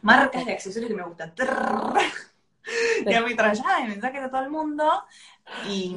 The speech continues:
Speaker 1: no tenía respuestas tan copadas,
Speaker 2: Claro,
Speaker 1: ¿entendés? Porque vos
Speaker 2: claro.
Speaker 1: estás medio como desesperada diciéndole, tipo, "Che, acá está mi espacio". Em, o, o proponiendo diferentes cosas, me pasó muy pocas veces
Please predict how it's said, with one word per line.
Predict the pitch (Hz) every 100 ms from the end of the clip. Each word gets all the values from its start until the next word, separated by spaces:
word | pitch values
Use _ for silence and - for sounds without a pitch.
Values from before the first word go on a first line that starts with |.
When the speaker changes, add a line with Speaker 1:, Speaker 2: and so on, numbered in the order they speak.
| 180
Speaker 1:
no | 175 196 254
tenía | 294 302 440 269
respuestas | - - - 254 -
tan | 240 254
copadas, | 220 240 233 214 220 - 190
Speaker 2:
Claro, | 196 170 160
Speaker 1:
¿entendés? | 151 240
Porque | 185 220
vos | 180
Speaker 2:
claro. | 180 240
Speaker 1:
estás | 233
medio | 262 220
como | 190
desesperada | 185 - 175 165 170 180 254
diciéndole, | 214 196 208 202 190
tipo, | 185 170 165
"Che, | - 202 - _
acá | - 180
está | 214 214
mi | 202
espacio". | 214 226 - 214 214 254 - _ - 190 -
Em, | 190 190 190 170 165 156 147 - 233 202 -
o, | 202
o | 190 185 190
proponiendo | 190 185 185 214 233
diferentes | 220 208 220
cosas, | 247 269
me | 247
pasó | - 226 208 -
muy | 170 202 269 285 214
pocas | 214 220 233
veces | 190 220 269 -